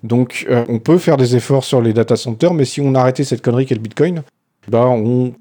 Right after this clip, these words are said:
ferait un progrès de quoi, quarante pour cent ? Enfin, on réduirait quasi de moitié, euh, la consommation, euh, due à l'informatique, euh, en fait, de faire tourner des, des serveurs, quoi.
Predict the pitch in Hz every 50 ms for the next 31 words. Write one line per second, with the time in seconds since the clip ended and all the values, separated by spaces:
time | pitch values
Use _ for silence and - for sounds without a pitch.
0 | - 143 131 - - - 139 131 113 - - 113 110 107 110 127 139 143 127 123
1 | 127 131 - - 127 127 - - 117 117 120 117 - - - - 143 151 170 165
2 | _ _ _ _ _ _ _ _ - - 123 120 117 123 127 123 120 123 135 139
3 | 135 160 143 131 139 143 143 139 135 131 131 - 143 143 151 156 147 127 113 107
4 | 104 104 107 107 113 110 - - 123 123 - 135 123 123 117 107 - - 135 139
5 | 143 135 123 117 107 104 107 117 127 117 113 - - 113 107 110 101 - 147 139
6 | - - 131 113 101 98 92 - - 110 110 - 107 92 - 101 - - 101 98
7 | 117 110 107 92 90 101 95 - 117 104 - - - - - -